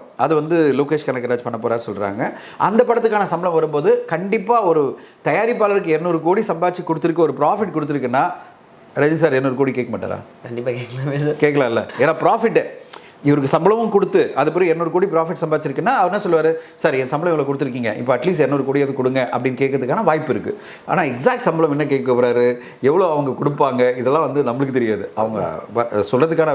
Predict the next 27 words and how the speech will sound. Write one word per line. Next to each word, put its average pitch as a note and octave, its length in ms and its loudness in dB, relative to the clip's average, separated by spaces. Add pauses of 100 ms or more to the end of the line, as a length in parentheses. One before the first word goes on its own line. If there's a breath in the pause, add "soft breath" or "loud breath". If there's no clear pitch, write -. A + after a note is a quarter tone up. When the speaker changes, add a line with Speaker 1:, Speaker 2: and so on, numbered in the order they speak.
(160)
Speaker 1:
கொடுக்கறதுக்கான G3 420 2
வாய்ப்பு C#3+ 240 0
இருக்கு. B2+ 320 -4 (240 loud breath)
But D#3 380 2
அந்த C3+ 160 -2
ப்ரொடியூசர் F3+ 340 2
தான் F3 180 0
சொல்லணும் C#3+ 320 0
எவ்வளவு C3 240 2
தொழில் C3+ 160 0
சம்பளம் B2+ 260 -2
கொடுக்க A2+ 280 0
போறாருன்னு. A#2 300 0
ஆனா C4 280 0 (380 loud breath)
டெஃபினட்டா C#4 500 2 (460 loud breath)
one D3+ 140 2
of G#3+ 100 2
the - 60 4
top E3 260 0 (100)
salary D3+ 280 2
தான் C#3+ 240 0
வந்து D3+ 80 0
ரஜினி C3 200 2
சாருக்கு C#3+ 400 0 (160)
அடுத்த A#2 240 0
படத்துல B2 300 -2
கிடைக்கும். - 280 -10